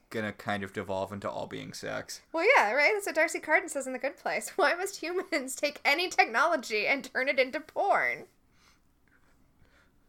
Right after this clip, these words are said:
Speaker 1: God, I, I can't remember what this is. I saw a sketch somewhere which was basically about that, where this guy's looking for, he, like, he's got a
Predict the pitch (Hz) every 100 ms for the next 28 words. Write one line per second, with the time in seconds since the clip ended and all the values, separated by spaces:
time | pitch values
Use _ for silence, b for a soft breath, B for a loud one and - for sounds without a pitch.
0 | - - 107 101 104 107 104 _ b b
1 | b - 127 - - 156 170 196 156 143
2 | 135 127 - 113 - 104 98 - 101 143
3 | 131 127 - - 127 117 - - 113 117
4 | 123 131 131 b b b _ 110 104 110
5 | - 107 113 107 110 107 101 104 - 120
6 | 120 117 110 107 120 110 - 113 107 120
7 | 113 110 113 107 120 123 110 113 104 107
8 | 107 107 110